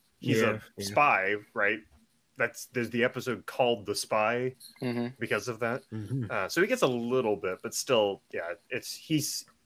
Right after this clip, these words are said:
Speaker 1: because of that, he is my least favorite character of the four boys, because it's like, okay, we, he's the one who's talked about the, talked about the most, but talks the
Speaker 3: Right.
Speaker 1: least.
Speaker 3: Yes, I agree. I feel like the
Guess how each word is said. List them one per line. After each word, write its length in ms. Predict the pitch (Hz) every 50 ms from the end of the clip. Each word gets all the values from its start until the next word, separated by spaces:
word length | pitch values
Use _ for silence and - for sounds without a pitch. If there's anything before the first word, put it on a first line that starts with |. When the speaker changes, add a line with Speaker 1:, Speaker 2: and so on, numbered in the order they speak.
| _ _ _ _ _ _ _ _ _ _ _ _ _ 113
Speaker 1:
because 500 | 139 131 135 - - - 151 160 156 135
of 120 | 139 120 104
that, 200 | 120 113 110 107
he 160 | - 117 110 113
is 160 | 104 95 92
my 160 | 101 98 101
least 260 | 95 92 98 95 -
favorite 340 | - 127 110 95 85 90 -
character 600 | - 98 92 95 101 98 - 117 110 110 113 - -
of 200 | 120 110 101 90
the 80 | 95 -
four 240 | - 104 107 104 98
boys, 600 | 82 95 95 95 110 120 131 139 135 - - _ _ _ _ _ _ -
because 220 | 117 120 123 104
it's 140 | 104 98 -
like, 180 | 110 101 - -
okay, 220 | - - 101 92 - _ _ _ - - _ _ _ _ _ _ _ - - - _ _ _ _ _ _ _ - - - - _ - - - _ _ _ _ - 120 113
we, 140 | 131 139 135 -
he's 260 | - 147 147 135 123
the 100 | - 143
one 220 | 139 156 165 170 147
who's 180 | 151 135 -
talked 360 | - - 147 135 143 - -
about 320 | 135 - 120 110 110 - -
the, 120 | - 98 101 _ - -
talked 360 | - 160 165 147 - - - -
about 400 | 123 104 87 117 127 127 - -
the 80 | 127 104
most, 360 | 101 98 95 92 - - -
but 140 | 110 110 -
talks 300 | - 113 104 - - -
the 80 | - 107
Speaker 3:
Right. 140 | 92 95 87
Speaker 1:
least. 300 | - - - - - - - - - - - - - - - - - - - - - - -
Speaker 3:
Yes, 440 | - 139 127 - - - - - - - -
I 160 | 139 139 135
agree. 200 | 135 117 123 117
I 80 | 127
feel 160 | 131 - 220 214
like 140 | 175 - -
the 100 | 139